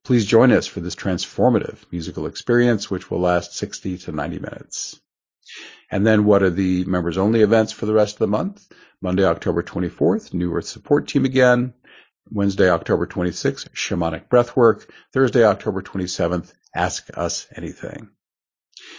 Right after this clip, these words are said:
So we would love to have you join our supportive online community if you're not there already. Members receive these exclusive benefits. Nine of our eleven Zoom calls each month are members only, an archive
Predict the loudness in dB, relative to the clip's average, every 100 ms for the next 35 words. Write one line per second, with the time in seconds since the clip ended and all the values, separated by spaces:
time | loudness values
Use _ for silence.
0 | -20 -2 6 6 6 2 2 2 4 4
1 | 4 2 2 0 2 4 4 4 0 -2
2 | -8 -4 -2 -2 -4 -2 0 0 -2 -4
3 | -4 -2 -4 -4 -6 -4 -4 -4 -4 -2
4 | -2 -2 -4 -4 0 2 2 0 -2 0
5 | -2 0 0 0 -6 -8 -8 -4 0 2
6 | 0 -6 -2 -2 0 -4 -6 -6 -10 -12
7 | -20 -20 _ 2 4 4 6 6 6 6
8 | 4 2 0 0 2 2 2 0 -2 -4
9 | -2 -2 -2 -2 -2 -6 -4 -2 0 -2
10 | -4 2 2 2 0 2 0